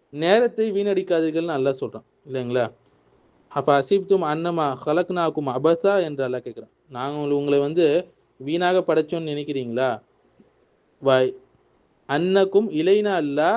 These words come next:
துர்ஜாவூன். நிச்சயம் நீங்கள் எங்களிடம் திரும்ப போகிறீர்கள்" என்று அல்லாஹ் சொல்றான். ச-, சமூக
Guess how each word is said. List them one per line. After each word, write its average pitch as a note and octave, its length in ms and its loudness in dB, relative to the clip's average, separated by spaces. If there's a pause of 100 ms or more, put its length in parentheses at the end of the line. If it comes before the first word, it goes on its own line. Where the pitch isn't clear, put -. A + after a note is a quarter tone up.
(500)
துர்ஜாவூன். C3 800 -4
நிச்சயம் F#3+ 340 0
நீங்கள் E3+ 220 0
எங்களிடம் E3 440 0
திரும்ப F#3 280 0
போகிறீர்கள்" C#3+ 560 0
என்று A#2+ 220 -2
அல்லாஹ் A#2+ 200 -4
சொல்றான். A2+ 260 -14 (600)
ச-, E3 80 4
சமூக E3+ 380 2